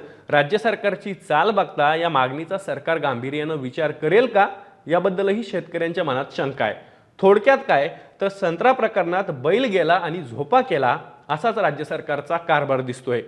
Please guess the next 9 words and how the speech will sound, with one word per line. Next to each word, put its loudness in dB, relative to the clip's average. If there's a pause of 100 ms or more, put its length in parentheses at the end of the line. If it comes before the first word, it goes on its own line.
(240)
त्यामुळे 4 (280)
भलेही 4
घसा 0
ताणून 2
हे 0
सरकार 0
शेतकऱ्यांचं 0
सरकार 4
आहे, 0